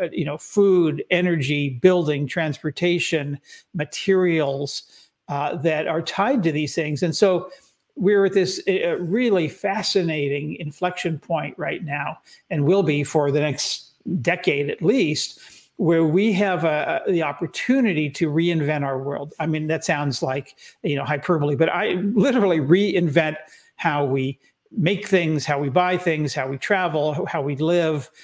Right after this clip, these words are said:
how we work, how we shop, how we play. Um, that, that's gonna be very different in, in many respects than it was,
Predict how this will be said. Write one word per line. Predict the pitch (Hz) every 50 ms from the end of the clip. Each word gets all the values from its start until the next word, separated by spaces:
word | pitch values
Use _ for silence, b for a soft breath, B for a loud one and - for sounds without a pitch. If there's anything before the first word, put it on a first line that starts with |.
| B
how | B 170 151
we | 151 147
work, | 135 143 170 170 160 156 151 -
how | - 147 143 135
we | 147
shop, | 139 - - 185 160 160 156 -
how | 151 139
we | 147 139
play. | 123 - - 175 160 156 151 143 139 139 139 B B B B B B B B B
Um, | - 143 143 135 143 151 - _ _ _ - - _ _ _ - - - -
that, | 220 160 170 175 -
that's | 175 165 165
gonna | - 214 208 190
be | 170 175 165
very | 143 123 170 208 240 254 247
different | 202 156 147 170 170 170 - 156 143 143 135
in, | - 156 156
in | 160 151 156 165
many | 156 160 165 165 156
respects | 143 147 147 - - - 165 139 139 - - - - -
than | 165 143 135
it | 139 143 -
was, | 147 147 156 139 131 139 - - - - - b